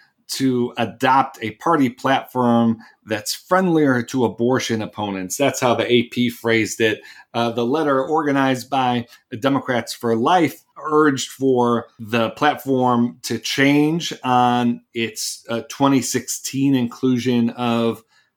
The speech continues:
calling for federal funding for abortion, a repeal of the Hyde Amendment, and really makes an argument that the platform should not just sort of weaken its pro-choice commitments, but,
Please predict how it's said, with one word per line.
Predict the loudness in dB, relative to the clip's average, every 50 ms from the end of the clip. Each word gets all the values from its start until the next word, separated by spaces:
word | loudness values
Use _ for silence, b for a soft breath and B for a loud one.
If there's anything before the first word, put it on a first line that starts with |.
| _
calling | -2 0 0 2 0 0
for | -4 -4 -4 -2 -2 -2
federal | -4 0 0 0 2 2 0 0
funding | 0 0 2 2 2 2 2 0 -2
for | -6 -6 -4 0 0 2 0
abortion, | 0 0 -2 -2 0 -2 -2 -4 -4 -4 -2 -2 -4 -4 -6 -8
a | -6
repeal | -6 -6 -6 -6 -4 -2 0 0 0 0
of | -2 -2
the | -4
Hyde | -2 0 2 2 2 2
Amendment, | 0 -2 -2 -2 -2 -2 -4 -4 -6 -10 _ _ _
and | -2 0 2 2 0 0 -2 -4 -6 -8
really | -8 -2 -2 0 2 2 2 2
makes | 2 2 2 0 0 -2 0
an | 0 2 2
argument | 2 0 2 0 0 2 0 2 2 2 0 0 -2 -8 _
that | -4 -2 -2 -2 -4 -8 -10
the | -10 -10
platform | -2 -2 0 0 -2 -4 -4 -4 -2 0 0 -2 -2
should | -4 -4 0 2 2 4 4 4 2 2 0 -4 -12 _
not | -4 -2 0 0 0 2
just | 2 0 0 0 -2 0
sort | 2 2 4 4
of | 2 2 2
weaken | 2 2 2 2 2 2 2 2
its | 0 0 0
pro-choice | 0 0 0 2 2 2 2 2 2 -2
commitments, | -4 -2 -2 0 0 0 0 0 -2 -4 -2
but, | 0 0 0 0 -4